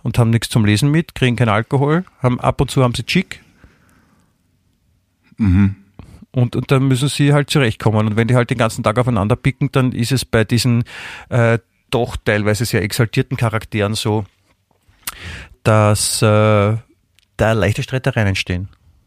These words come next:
Speaker 2: Boah. Nein, ich will das echt nicht sehen. Das klingt fürchterlich.
Speaker 1: Ja, schau's dir mal an, bevor du es nicht sehen willst.
Speaker 2: Okay, stimmt. Aber es klingt,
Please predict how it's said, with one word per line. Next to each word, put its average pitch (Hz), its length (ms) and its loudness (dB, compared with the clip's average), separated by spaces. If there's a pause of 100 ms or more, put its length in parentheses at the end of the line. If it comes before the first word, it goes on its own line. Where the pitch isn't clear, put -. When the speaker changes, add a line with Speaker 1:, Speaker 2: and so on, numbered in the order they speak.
(340)
Speaker 2:
Boah. - 380 -18 (1700)
Nein, 80 260 -4
ich - 80 -8
will 92 80 2
das 90 100 2
echt 85 200 -2
nicht 90 160 -2
sehen. 87 300 0 (1000)
Das 85 260 -6
klingt 98 200 0
fürchterlich. 87 560 0 (1200)
Speaker 1:
Ja, 117 80 -6 (100)
schau's 104 260 -2
dir 135 100 0
mal 135 140 2
an, 117 160 2
bevor 117 260 2
du - 80 -2
es 131 100 -2
nicht 117 160 0
sehen 107 180 0
willst. 107 340 -2 (640)
Speaker 2:
Okay, 139 340 -4
stimmt. 90 340 -6 (1200)
Aber 104 140 -10
es 104 160 -8
klingt, 104 400 -4